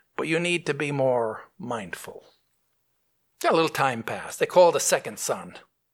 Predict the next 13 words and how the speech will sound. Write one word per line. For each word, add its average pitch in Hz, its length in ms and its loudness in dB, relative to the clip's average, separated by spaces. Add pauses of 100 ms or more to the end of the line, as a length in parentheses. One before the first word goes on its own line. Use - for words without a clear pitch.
(320)
The 143 60 0
second 170 380 2
son 160 240 4
is 147 160 0
called. 147 480 6
He 147 100 2
also 147 380 4
comes 120 340 -6
down 120 380 0
the 113 80 -2
corridor. 139 760 2 (880)
And, 135 420 0
uh, 123 320 2